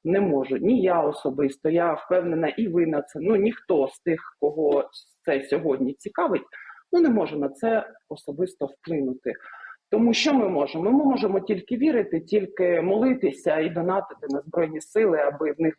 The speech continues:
була така потужна підтримка з того, що їм потрібно для того, щоб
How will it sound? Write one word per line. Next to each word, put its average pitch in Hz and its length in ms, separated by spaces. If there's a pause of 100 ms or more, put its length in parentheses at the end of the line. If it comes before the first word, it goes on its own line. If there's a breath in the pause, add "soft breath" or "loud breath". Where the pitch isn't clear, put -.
була 147 360 (680)
така 143 440 (320 loud breath)
потужна 190 520
підтримка 147 1000 (1500)
з - 80
того, 202 240
що 160 280
їм 156 420 (360)
потрібно 147 460
для 135 120
того, 156 300
щоб 127 220